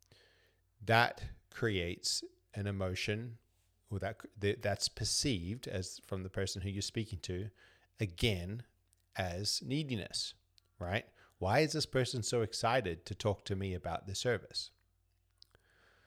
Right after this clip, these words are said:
Okay. Every emotion that you bring in,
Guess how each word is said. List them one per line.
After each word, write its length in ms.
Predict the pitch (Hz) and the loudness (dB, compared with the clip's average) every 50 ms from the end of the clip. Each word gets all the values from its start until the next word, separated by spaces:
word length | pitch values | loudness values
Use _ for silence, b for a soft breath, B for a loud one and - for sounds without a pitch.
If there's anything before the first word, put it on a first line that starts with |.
| b b b b b | b b b b b
Okay. 380 | 104 - - 95 90 95 110 123 - - _ _ _ _ _ _ _ _ _ _ _ _ _ _ _ _ _ _ B B B B B B B B B B B B _ _ _ _ _ _ - | -6 -2 0 0 0 0 -2 -6 -10 -14 _ _ _ _ _ _ _ _ _ _ _ _ _ _ _ _ _ _ B B B B B B B B B B B B _ _ _ _ _ _ 6
Every 680 | - 151 143 139 170 190 190 185 180 170 156 139 120 - _ _ _ _ _ _ _ _ _ _ _ _ _ _ _ _ _ _ _ _ _ _ _ - - | 6 6 8 8 8 6 6 6 6 2 0 -2 -2 -4 _ _ _ _ _ _ _ _ _ _ _ _ _ _ _ _ _ _ _ _ _ _ _ -2 0
emotion 680 | 117 110 110 117 120 127 127 - - 127 117 113 107 98 | 2 4 6 6 6 6 6 4 4 2 2 2 2 2
that 200 | 104 101 - - | 2 0 0 -2
you 440 | 98 92 107 113 110 104 101 98 95 92 | -4 0 2 4 4 4 4 2 0 0
bring 320 | - 101 104 104 101 98 | 2 4 6 6 6 4
in, 340 | 101 95 69 69 85 110 | 4 2 2 -2 -4 -6